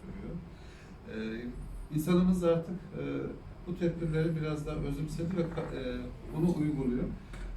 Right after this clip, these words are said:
E, bunu uyguluyor olması, e, tabii ki, e, temel neden bu. Zaten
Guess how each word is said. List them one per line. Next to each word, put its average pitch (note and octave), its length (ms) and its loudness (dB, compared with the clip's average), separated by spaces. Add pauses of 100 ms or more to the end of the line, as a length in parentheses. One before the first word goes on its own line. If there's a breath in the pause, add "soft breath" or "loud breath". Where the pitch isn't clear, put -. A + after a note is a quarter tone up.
(160)
E, A#2 260 2 (360)
bunu F3+ 220 6 (180)
uyguluyor F3 400 6
olması, E3 600 2
e, B2 340 -2 (340)
tabii C#3 260 -2
ki, - 180 -4
e, - 340 -4 (500)
temel F3+ 200 2
neden E3 400 2
bu. D3+ 60 0
Zaten F#3+ 380 4